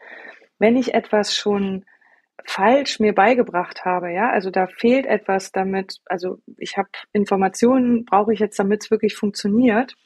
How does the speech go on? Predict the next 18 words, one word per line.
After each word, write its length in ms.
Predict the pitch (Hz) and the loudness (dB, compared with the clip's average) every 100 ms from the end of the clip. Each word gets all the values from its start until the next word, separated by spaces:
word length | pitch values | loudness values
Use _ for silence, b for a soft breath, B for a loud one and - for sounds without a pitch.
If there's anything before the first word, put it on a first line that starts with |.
| _ | _
dann 160 | - 196 | -2 0
sollte 380 | 180 208 254 240 | 4 4 4 4
ich 260 | 220 226 - 214 _ _ _ _ - | 2 0 -6 -8 _ _ _ _ -10
nach 140 | 185 185 | -6 0
Möglichkeit 500 | 202 214 214 - 208 | 2 4 2 0 0
immer 300 | 226 226 208 | 2 2 2
die 400 | 208 277 302 - B B B | 2 2 2 -2 B B B
mir 440 | 196 208 208 202 202 B B | 0 4 4 2 0 B B
sagen, 680 | - 190 196 220 247 262 233 | 2 4 4 2 0 -4 -2
damit 380 | 202 208 220 - _ _ _ | 0 0 -2 -10 _ _ _
immer 280 | 240 262 254 | 2 4 4
öfter 320 | 226 - 220 | 2 0 -2
das 260 | 214 208 - _ - | -2 -4 -10 _ -2
richtige 420 | 269 - 196 175 | -2 -2 -8 -6
Bild 280 | 185 180 - | -4 -4 -6
von 180 | 185 | -10
mir 200 | 185 190 | -6 -4
entsteht, 540 | - 202 - 214 254 | -2 -2 0 2 2